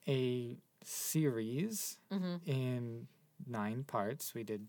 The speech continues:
Speaker 1: come up with that right away. But a series in nine parts that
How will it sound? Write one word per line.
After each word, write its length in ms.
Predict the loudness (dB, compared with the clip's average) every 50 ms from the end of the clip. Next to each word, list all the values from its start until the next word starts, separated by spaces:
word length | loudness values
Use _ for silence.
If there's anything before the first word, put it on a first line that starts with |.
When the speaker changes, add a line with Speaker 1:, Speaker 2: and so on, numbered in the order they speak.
| -14 _ -14
Speaker 1:
come 160 | -10 -8 -8
up 140 | -8 -8 -8
with 80 | -10 -8
that 160 | -6 -8 -6 -6
right 120 | -8 -10 -8
away. 340 | -8 -8 -8 -8 -8 -10 -12 -16 -20 -20 -6 -4
But 160 | -4 -4 -2
a 60 | -2
series 440 | 0 0 2 4 4 4 4 2 0
in 220 | -2 -4 -4 -2
nine 300 | -2 -2 0 0 0 -2
parts 560 | -2 -2 0 0 0 0 -2 -4 -6 -6 -6 -8 -14 -20 -20 -20 -20 -20 -20 -20 -12 _ -6
that 880 | -6 0 2 4 4 4 4 2 2 2 2 0 0 -2 -4 -6 -6